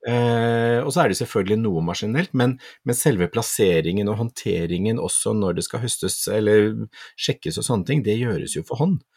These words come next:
Og det er noe som jeg ikke var klar over, og som bare tenker, "Wow,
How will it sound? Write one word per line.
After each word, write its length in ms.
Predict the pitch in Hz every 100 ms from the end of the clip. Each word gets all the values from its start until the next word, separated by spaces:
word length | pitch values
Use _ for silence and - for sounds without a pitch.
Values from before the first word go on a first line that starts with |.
| - - _
Og 220 | 127 117 101
det 180 | 117
er 560 | 143 151 - 110 110 113
noe 240 | 120 98
som 180 | 90 110
jeg 240 | 107 - -
ikke 200 | - 87
var 100 | 95
klar 320 | - 90 80 78
over, 240 | 90 110
og 240 | 101 101 101
som 140 | 107
bare 320 | 98 87 92 87 -
tenker, 280 | 95 82 87
"Wow, 400 | 80 76 90